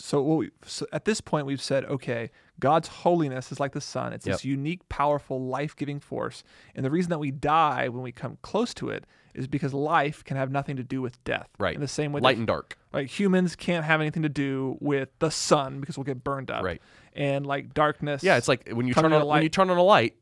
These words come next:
Speaker 2: all the darkness goes away.
Speaker 1: They can't exist in the same
Speaker 2: Yeah.
Speaker 1: space. But you just said, and those sound kind of passive,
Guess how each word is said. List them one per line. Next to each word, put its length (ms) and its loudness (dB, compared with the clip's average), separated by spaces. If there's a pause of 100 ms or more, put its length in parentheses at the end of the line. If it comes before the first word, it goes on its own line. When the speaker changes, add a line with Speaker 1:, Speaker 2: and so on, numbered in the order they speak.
(120)
Speaker 2:
all 120 8
the 80 6
darkness 320 2
goes 180 0
away. 300 -4
Speaker 1:
They 180 -4
can't 240 0
exist 280 -2
in 60 -6
the 40 -6
same 240 -8
Speaker 2:
Yeah. 180 0
Speaker 1:
space. 220 -8 (300)
But 120 -2
you 180 4
just 140 2
said, 460 2
and 100 2
those 140 6
sound 280 0
kind 120 -2
of 100 -10
passive, 480 -2